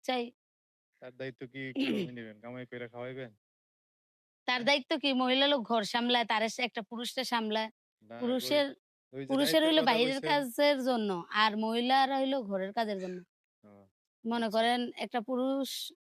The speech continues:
Speaker 1: যদি একটা মহিলা না থাকে, সেও কিন্তু এলোমেলো, ঠিক আছে? আমি চাই আমার জীবনে যে আসবে, তারে আমি এলোমেলো থাকতে দেব না, তারে সাজিয়ে গুছিয়ে রাখবো।
Speaker 2: আচ্ছা, আর আপনারাও সেজন্য সাজিয়ে গুছিয়ে নেয় না?
Speaker 1: হ্যাঁ, আমারও যেমন সাজিয়ে গুছিয়ে রাখতে পারে, তারও আমি সাজিয়ে গুছিয়ে রাখবো আর কি।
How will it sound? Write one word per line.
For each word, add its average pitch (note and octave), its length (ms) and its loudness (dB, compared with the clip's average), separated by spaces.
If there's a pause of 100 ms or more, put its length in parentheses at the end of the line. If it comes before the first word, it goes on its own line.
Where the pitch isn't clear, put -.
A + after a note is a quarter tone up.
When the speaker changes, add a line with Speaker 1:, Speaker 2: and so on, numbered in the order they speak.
(540)
Speaker 1:
যদি A#3+ 160 0
একটা C4 160 -2
মহিলা B3 320 2
না C#4 120 4
থাকে, C4+ 220 -2
সেও A3+ 240 -2
কিন্তু C4+ 220 0
এলোমেলো, F3+ 420 0
ঠিক A3 200 -6
আছে? C4 200 -6 (600)
আমি B3 160 0
চাই C#4 180 6
আমার C#4 220 4
জীবনে D4 320 2
যে C#4 80 4
আসবে, A#3 320 0
তারে A3 200 2
আমি A#3+ 180 -2
এলোমেলো A3 380 -2
থাকতে G#3+ 300 -6
দেব F#3 220 -2
না, E3+ 160 -8
তারে F#3 180 -6
সাজিয়ে F#3+ 340 -4
গুছিয়ে F3 340 -6
রাখবো। E3+ 320 -6 (480)
Speaker 2:
আচ্ছা, G2+ 340 -20 (460)
আর G#2+ 60 -18
আপনারাও A#2 400 -14
সেজন্য A#2 360 -14
সাজিয়ে A#2 320 -10
গুছিয়ে A2+ 300 -14
নেয় G2+ 160 -20
না? A2+ 80 -18 (400)
Speaker 1:
হ্যাঁ, F#3+ 220 -4
আমারও G3 240 -2
যেমন B3+ 200 -4
সাজিয়ে G3+ 340 -4
গুছিয়ে F#3+ 320 -6
রাখতে G#3 300 -4
পারে, G#3+ 300 -2
তারও G3+ 300 -4
আমি F#3+ 140 -6
সাজিয়ে F3 300 -6
গুছিয়ে E3+ 300 -12
রাখবো E3+ 320 -18
আর E3+ 100 -20
কি। - 140 -20